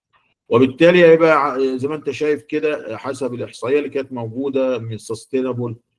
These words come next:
ديفلوبمنت جول بتاع الامم المتحده اللي هي بيسموها الكلين ووتر اند سانيتيشن او بيسموها اس دي جي سكس، آه، إن أنا عندي أكتر من مليار،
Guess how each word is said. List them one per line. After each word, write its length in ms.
ديفلوبمنت 720
جول 260
بتاع 240
الامم 380
المتحده 760
اللي 160
هي 80
بيسموها 520
الكلين 440
ووتر 560
اند 100
سانيتيشن 720
او 120
بيسموها 640
اس 200
دي 300
جي 260
سكس، 520
آه، 380
إن 160
أنا 180
عندي 800
أكتر 440
من 260
مليار، 600